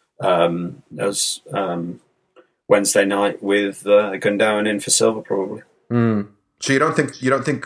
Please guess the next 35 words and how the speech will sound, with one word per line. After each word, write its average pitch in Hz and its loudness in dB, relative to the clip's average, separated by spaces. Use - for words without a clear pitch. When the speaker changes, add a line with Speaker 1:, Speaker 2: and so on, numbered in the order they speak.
Speaker 2:
Aguero 113 2
will 104 -2
get 101 2
a 101 4
rest 101 2
and 101 0
he'll 101 2
go 98 2
with 98 2
the 98 -4
false 98 -2
nine 107 0
again? 82 -4
Speaker 1:
I 143 0
don't 151 2
think 156 0
so, 107 2
but 160 0
maybe 190 2
he's 147 2
gonna 139 2
try 143 2
something 120 2
different 113 0
with, 120 0
uh, 117 4
having 139 2
another 123 2
defender. 117 0
So - 2
if 110 -2
he's 139 -2
got - 2
Stones 147 2
back, - -2